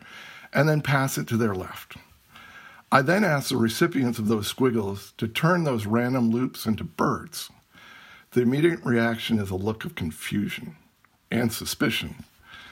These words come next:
Inevitably, someone will say something like, "In what world are these birds?" At this point, I step up to the whiteboard, execute a two D hairball,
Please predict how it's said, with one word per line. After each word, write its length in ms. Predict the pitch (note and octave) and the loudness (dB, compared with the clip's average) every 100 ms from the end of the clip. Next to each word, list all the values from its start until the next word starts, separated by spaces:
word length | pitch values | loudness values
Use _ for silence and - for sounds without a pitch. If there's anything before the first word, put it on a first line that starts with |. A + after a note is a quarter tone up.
| - - - | -20 -20 0
Inevitably, 600 | C#3 F3 F3+ C#3+ C3+ B2 | 4 4 4 2 2 0
someone 360 | B2+ C#3+ D3+ | 2 2 2
will 120 | C#3+ B2 | 0 0
say 200 | B2 A#2 | 0 0
something 360 | A2+ A2 A2 | 0 0 0
like, 400 | G#2 G2+ F#2 - _ - - - _ | 0 -2 -4 -12 _ -20 -20 -20 _
"In 280 | - D3+ D3+ | 0 0 2
what 320 | G#3+ G#3 - | 2 0 -2
world 580 | D#3 F3+ E3+ A2+ F#2 - - - _ _ | 0 2 2 0 -4 -10 -18 -20 _ _
are 100 | C3+ | -2
these 240 | B2+ C#3+ B2+ | 0 0 -2
birds?" 600 | - C#3+ G#2 - - - - _ _ - - - - - - | 0 0 -2 -8 -16 -16 -20 _ _ -20 -20 -20 -20 -8 -2
At 140 | C#3+ | 0
this 180 | B3+ A3+ | 2 0
point, 400 | - A#2 G#2 - _ _ _ | 2 2 2 -4 _ _ _
I 120 | A#2 | -4
step 340 | A#2 - G3 F#3+ | -2 0 0 0
up 120 | F3 | -2
to 60 | D#3 | 0
the 120 | D3+ | 0
whiteboard, 560 | G#2+ G#2 - G2 G2+ - _ - - - _ | 0 -2 -2 -2 -2 -6 _ -20 -20 -20 _
execute 500 | D3 D3 E3 D3+ D3+ | 0 2 0 2 2
a 80 | C3 | 2
two 280 | A2 E3+ D#3 | 0 0 2
D 160 | D#3 | 2
hairball, 720 | D3+ - A2+ A2+ F#2 G2 G#2 | 0 0 2 2 0 -2 -4